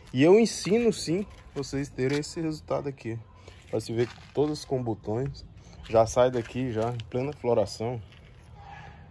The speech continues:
Ali uma exploração. E resultado pra dar continua-, continuidade na casa de vocês, esse resultado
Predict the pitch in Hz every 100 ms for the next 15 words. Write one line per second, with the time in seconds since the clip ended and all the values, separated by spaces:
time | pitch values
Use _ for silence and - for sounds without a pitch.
0 | - 92 98 104 107 104 - 104 101 95
1 | - 104 117 - - - - - - -
2 | 160 208 359 - - - - - 180 180
3 | 165 165 175 - 185 180 175 160 - 151
4 | 139 123 - - - 131 - 143 135 120
5 | 110 107 110 113 127 120 113 117 123 123
6 | 147 170 151 135 127 131 127 - 147